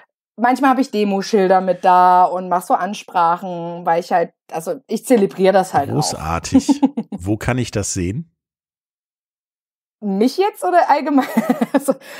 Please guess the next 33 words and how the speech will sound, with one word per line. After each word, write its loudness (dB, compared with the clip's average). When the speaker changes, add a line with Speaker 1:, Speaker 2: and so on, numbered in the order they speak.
Speaker 2:
Ja, 0
nein, 0
dich -2
als 0
Announcer. -6
Speaker 1:
Also 2
das -2
nächste, 0
wo -2
ich -4
announce, 2
ist -2
tatsächlich -2
in -6
Berlin 0
jetzt, -4
äh, 4
ähm, 0
am -6
vierundzwanzigsten -8
September. -2
Aber, 2
äh, -4
was 2
ich -8
auf -16
jeden 0
Fall -2
empfehlen -2
kann -4
für -6
alle -6
Personen, -2